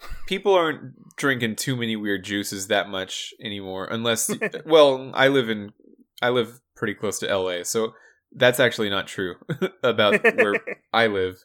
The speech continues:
Speaker 2: People are drinking all kinds of weird juices, but I'm just going with the basic juices.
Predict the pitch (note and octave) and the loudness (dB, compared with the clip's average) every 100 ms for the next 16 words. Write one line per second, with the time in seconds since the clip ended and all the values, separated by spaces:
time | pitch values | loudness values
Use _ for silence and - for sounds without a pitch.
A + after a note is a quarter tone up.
0 | _ - A#2 A2 G2+ G#2 G#2+ G2+ F#2+ - | _ -8 -4 -4 -4 -6 -4 -6 -6 -4
1 | A#2 A2 G2+ F#2 F#2 F2 F#2+ F2+ - F2+ | -2 -2 -4 -4 -6 -8 -8 -10 -10 -16
2 | - _ _ _ - A#2+ G#2+ G#2+ A2 F#2+ | -18 _ _ _ -4 2 2 2 -4 -4
3 | A2 F#2+ F#2+ F2+ F#2+ F#2 G#2 G#2+ F#2+ - | -4 -4 -8 -10 -10 -4 -2 -2 -6 -8
4 | - F#2 - F2+ - | -8 -8 -8 -12 -14